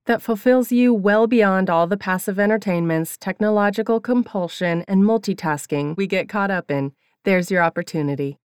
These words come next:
In fact, apply the Grok model of simplicity, single-mindedness, and flow to that one thing you do for yourself. See what happens over time. Alternatively, venture to ask the bigger, bolder question of how you want to show up as a parent,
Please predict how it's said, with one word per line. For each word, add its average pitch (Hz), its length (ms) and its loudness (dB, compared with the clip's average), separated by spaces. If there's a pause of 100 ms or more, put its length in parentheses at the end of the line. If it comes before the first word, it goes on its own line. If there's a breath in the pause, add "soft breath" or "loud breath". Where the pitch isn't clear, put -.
(420)
In 175 100 -4
fact, 208 480 0
apply 208 380 0
the 202 140 0
Grok 196 360 0
model 214 380 4
of 156 100 -2
simplicity, 233 840 -2
single-mindedness, 202 1200 0
and 180 160 0
flow 180 460 -2
to 202 100 -4
that 170 220 -2
one 190 260 2
thing 196 260 0
you 190 120 4
do 175 200 -2
for 165 160 -2
yourself. 147 600 -4 (260)
See - 160 -4
what 302 120 2
happens 262 400 0
over 175 200 -4
time. 170 360 -2 (800)
Alternatively, 196 880 0 (120)
venture 226 400 0
to 277 180 -2
ask 165 240 -4
the 175 140 -8
bigger, 240 480 2
bolder 196 420 0
question 160 560 -4
of 156 80 -4
how 196 280 -2
you 226 180 0
want 185 260 0
to 214 100 -2
show 202 280 0
up 156 200 0
as 156 140 -4
a 165 60 -6
parent, 190 500 -2